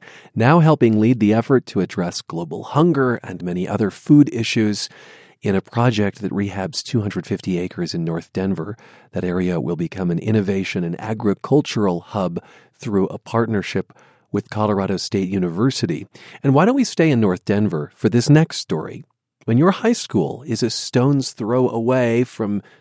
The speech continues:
the most polluted neighborhood in the country, it can become a living laboratory.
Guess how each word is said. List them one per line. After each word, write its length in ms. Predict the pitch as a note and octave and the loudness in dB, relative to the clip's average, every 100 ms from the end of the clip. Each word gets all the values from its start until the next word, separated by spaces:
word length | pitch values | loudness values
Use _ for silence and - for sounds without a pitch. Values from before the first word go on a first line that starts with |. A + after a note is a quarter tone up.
| _ | _
the 60 | A#2 | -4
most 320 | A2+ - - | -2 -4 -8
polluted 480 | - A2+ C3+ C#3 G#2 | -2 2 4 4 4
neighborhood 560 | G2+ D#3 C#3 G#2+ A#2 | 4 4 4 2 2
in 80 | G#2 | 0
the 80 | F2 | -2
country, 640 | - F3 A#3 - F#2+ D#3+ - - _ _ | 0 2 2 0 -2 -4 -6 -20 _ _
it 100 | - | -6
can 160 | - C3 | -2 0
become 300 | B2 B2+ B2+ | 0 0 0
a 100 | A#2 | 2
living 380 | B2 B2+ B2 A2 | 4 4 4 2
laboratory. 800 | C3 F3 A2+ F2+ - D2+ - | 0 0 0 0 -2 -6 -8